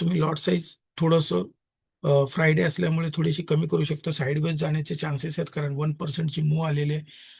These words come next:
आजच्या दिवसभरात. तिसरं काय, तर इतकी वन पर्सेंटची मूव्ह आल्यानंतर थोडासा sideways to बेरीज जाण्याचे चान्सेस आहेत. दुसरं काय, तर तो डेली कॅलेंडरनुसार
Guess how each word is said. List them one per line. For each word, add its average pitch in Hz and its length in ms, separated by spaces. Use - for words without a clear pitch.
आजच्या 151 300
दिवसभरात. 147 500
तिसरं 196 340
काय, 165 260
तर 233 40
इतकी 190 240
वन 208 220
पर्सेंटची 190 440
मूव्ह 185 180
आल्यानंतर 175 520
थोडासा 165 300
sideways 156 560
to 302 80
बेरीज 160 380
जाण्याचे 151 340
चान्सेस 151 500
आहेत. 151 100
दुसरं 208 340
काय, 165 200
तर 196 160
तो - 140
डेली 185 300
कॅलेंडरनुसार 180 1080